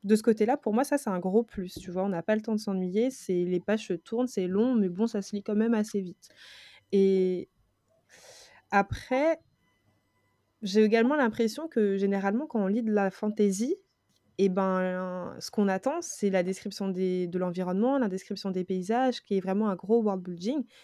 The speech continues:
ce qu'il n'y a pas dans De sang et d'orage. Donc, je pense que si on a l'habitude de lire de la fantasy, faut pas lire De sang et d'orage,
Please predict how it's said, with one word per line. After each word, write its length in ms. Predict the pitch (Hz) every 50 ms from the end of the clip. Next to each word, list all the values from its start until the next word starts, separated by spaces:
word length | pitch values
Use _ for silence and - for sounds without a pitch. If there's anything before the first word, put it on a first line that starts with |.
| - _ _
ce 100 | - -
qu'il 180 | - - 214
n'y 60 | 208 202
a 100 | 196 190
pas 300 | - - 254 262 269 247
dans 580 | 208 190 220 226 233 240 240 240 240 233 233 226
De 120 | 208 220
sang 120 | 214 - 226
et 40 | 202
d'orage. 360 | 208 196 185 165 170 170 - _ _ _ _ _ _ _
Donc, 140 | 185 190 -
je 40 | -
pense 200 | - 285 285 -
que 120 | 247 208
si 140 | 196 - - 294
on 80 | 294
a 60 | 269
l'habitude 300 | 254 247 233 214 277 240
de 80 | 220 226
lire 160 | 220 226 226
de 360 | 214 196 196 202 202 196 196 196
la 100 | 196 196
fantasy, 540 | - - 202 202 202 196 190 208 269 330 392 415
faut 140 | - - 208
pas 180 | - - 277 294
lire 160 | 302 311 269
De 100 | 240 247
sang 140 | - 269 247
et 60 | 226
d'orage, 360 | 220 208 185 160 147 156